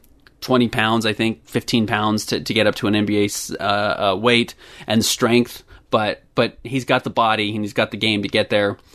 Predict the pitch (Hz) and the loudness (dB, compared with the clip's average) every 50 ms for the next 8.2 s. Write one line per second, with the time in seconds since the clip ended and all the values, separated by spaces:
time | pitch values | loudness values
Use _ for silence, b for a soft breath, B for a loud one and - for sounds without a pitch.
0 | b b b b b - - - - 175 175 170 170 - - - - - 160 160 | b b b b b -18 -12 -4 0 2 2 2 2 -2 -16 -10 -4 0 0 0
1 | 156 147 - 160 151 139 147 147 151 147 131 156 151 - 147 135 - - 135 139 | 0 -2 -2 -2 -2 0 0 2 2 2 2 2 0 0 0 -2 0 2 2 4
2 | 139 135 127 - - 135 139 135 - - 143 135 131 131 127 120 120 131 131 117 | 4 2 2 4 4 4 4 4 2 0 2 2 4 4 2 4 4 4 4 4
3 | 135 135 110 127 120 - - 120 117 123 120 117 117 117 120 120 120 120 - - | 4 2 2 2 0 2 4 4 6 6 6 4 4 6 6 6 6 4 4 0
4 | - - 117 107 107 - - 113 90 104 107 104 101 104 - 104 101 101 101 104 | -2 0 0 0 0 -2 -4 -4 -2 -2 -2 -2 -2 0 2 2 2 2 0 -2
5 | 107 107 104 107 107 - - B B B B B B 135 123 - - 147 139 127 | -2 -2 0 0 -2 -4 -6 B B B B B B -2 -2 -2 -2 -2 -2 0
6 | 135 135 117 - 117 113 113 - - - 120 117 - 117 104 98 - 113 107 107 | 0 -2 0 0 0 0 0 -2 -2 -2 -2 -2 -2 -4 -6 -4 -2 -2 0 0
7 | 110 107 107 104 104 101 - 104 - - 117 113 110 110 101 107 104 107 107 104 | 0 0 0 -2 -2 -2 -4 -6 -4 0 0 2 2 2 2 2 2 2 2 2
8 | 104 107 - | 0 -2 -4